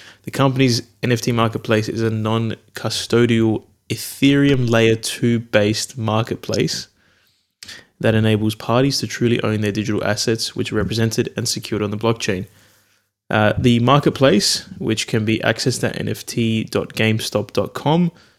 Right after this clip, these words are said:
allows parties to connect their own digital asset wallets, such as the recently launched GameStop wallet. Um, and over time, the marketplace will expand functionality to encompass additional categories such as Web three gaming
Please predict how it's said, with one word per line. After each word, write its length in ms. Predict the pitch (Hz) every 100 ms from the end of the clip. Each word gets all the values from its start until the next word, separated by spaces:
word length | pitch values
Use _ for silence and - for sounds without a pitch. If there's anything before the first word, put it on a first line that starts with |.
| _ _
allows 260 | 131 143 131
parties 360 | - 123 123
to 100 | -
connect 300 | 120 127 113
their 160 | 117 110
own 160 | 110 107
digital 340 | 107 104 110 -
asset 320 | 113 - -
wallets, 540 | 117 127 123 - - -
such 280 | - 120 -
as 120 | 113
the 120 | 107
recently 460 | 104 113 110 - 107
launched 440 | 104 104 104 -
GameStop 520 | - 107 113 92 110 -
wallet. 400 | 101 139 190 - _ _ _ _ _ _
Um, 340 | 110 104 104
and 120 | 98 101
over 180 | 117
time, 540 | 113 - 104 104 104 107 -
the 420 | 113 104 98 - _ _ _ -
marketplace 560 | 117 117 - 120 110
will 80 | 110
expand 340 | 110 - 107
functionality 560 | 104 110 - 123 127 123
to 120 | -
encompass 560 | 104 110 107 101 104 -
additional 440 | - 117 127 131
categories 760 | 110 110 101 107 107 104 107 - - - _
such 220 | - 120 117
as 120 | 107
Web 180 | 107 107
three 240 | - 104
gaming 580 | 110 123 131 131 127